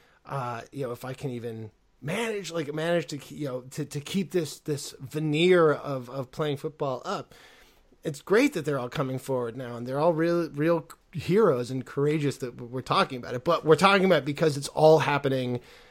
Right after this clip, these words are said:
after a couple of people started talking about a couple, uh,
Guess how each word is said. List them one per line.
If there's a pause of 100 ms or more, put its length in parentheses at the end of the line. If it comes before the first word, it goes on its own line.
(160)
after
a
couple
of
people
started
talking
about
a
couple,
uh,